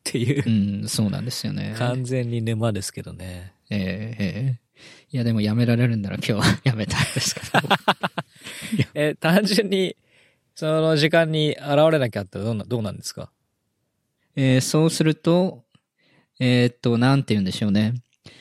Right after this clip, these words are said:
Speaker 2: まあ、チームバトルみたいになっていて。えー、で、チームバトルで一人かけるとだいぶハンディになるんで、えー、負けてしまうと。
Speaker 1: うん。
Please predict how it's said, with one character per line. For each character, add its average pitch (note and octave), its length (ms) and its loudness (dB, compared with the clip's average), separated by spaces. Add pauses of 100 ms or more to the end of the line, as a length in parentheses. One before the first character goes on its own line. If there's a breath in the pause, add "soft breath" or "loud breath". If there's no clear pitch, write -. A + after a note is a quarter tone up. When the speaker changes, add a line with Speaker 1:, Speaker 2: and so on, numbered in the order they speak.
(120 loud breath)
Speaker 2:
ま B2 100 2
あ、 - 20 2
チ - 220 0
ー E3 180 6
ム E3 100 6
バ D#3+ 140 4
ト B2 120 0
ル G#2 100 2
み G2 120 0
た F#2+ 160 -2
い F#2+ 60 -2
に G2 120 -2
な G2+ 100 -2
っ - 40 -8
て - 160 -12
い F#2+ 80 -8
て。 - 280 -6 (920 loud breath)
え C3 180 2
ー、 B2 60 -4
で、 C3 560 4
チ - 160 -2
ー D3+ 100 2
ム D#3 100 4
バ D3+ 120 4
ト C3+ 120 0
ル A#2 80 0
で G#2+ 80 0
一 - 260 -4
人 C#3 120 2
か - 160 0
け - 100 -4
る G2+ 100 -2
と G2 140 -4
だ B2 180 2
い C3+ 100 2
ぶ B2+ 160 2
ハ C3 180 2
ン A#2 120 0
デ F#2+ 100 -2
ィ F2+ 80 -2
に F#2+ 120 -4
な G2 120 -4
る F#2+ 100 -6
ん F#2+ 140 -8
で、 G2+ 260 -6 (580)
え A2+ 180 -2
ー、 A2 100 0
負 G#2+ 80 -2
け A#2+ 120 2
て A#2 120 2
し - 140 -4
ま F2+ 180 0
う - 40 -12
と。 - 120 -16 (460)
Speaker 1:
う G#2 40 -14
ん。 F#2 180 -16